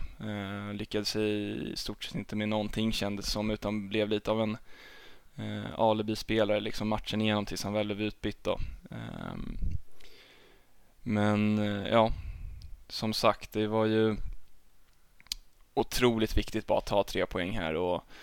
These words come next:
som du säger, eh, det är helt rätt att vi firade som vi gjorde, för det känns verkligen <laughs> blytungt, ehm, om vi hade tappat poäng här, och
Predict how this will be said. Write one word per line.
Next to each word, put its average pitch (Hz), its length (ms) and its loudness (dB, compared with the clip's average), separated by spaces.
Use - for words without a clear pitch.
som 110 220 2
du 107 60 2
säger, 107 600 6
eh, 101 60 -2
det 110 140 0
är 107 40 2
helt 107 340 2
rätt 104 160 0
att - 140 0
vi 113 40 0
firade 104 400 4
som 101 160 2
vi 107 60 2
gjorde, 104 300 2
för 107 160 0
det 110 360 4
känns 131 600 8
verkligen 107 600 8
<laughs> - 20 -6
blytungt, 110 840 4
ehm, 104 840 2
om 110 180 6
vi 104 60 8
hade 104 180 6
tappat - 380 4
poäng 107 280 4
här, 104 240 2
och 107 320 2